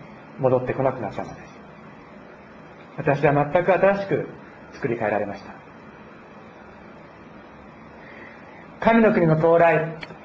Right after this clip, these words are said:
神の恵みの支配の到来というのは、あなたの罪は許されていると宣言して、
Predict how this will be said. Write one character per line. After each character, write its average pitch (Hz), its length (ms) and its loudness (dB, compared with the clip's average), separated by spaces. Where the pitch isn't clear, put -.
神 226 220 2
の 185 140 4
恵 180 140 2
み 185 60 0
の 190 120 2
支 196 120 0
配 208 240 2
の 156 220 2
到 170 160 4
来 180 220 2
と 190 80 2
い 185 100 4
う 170 40 6
の 151 100 2
は、 156 320 0
あ 185 120 0
な 247 140 2
た 254 100 4
の 208 160 2
罪 214 160 -2
は 196 180 2
許 233 120 4
さ 269 140 4
れ 262 140 4
て 247 140 4
い 277 40 4
る 180 120 0
と 131 340 2
宣 185 200 2
言 170 200 4
し 156 100 -2
て、 123 220 0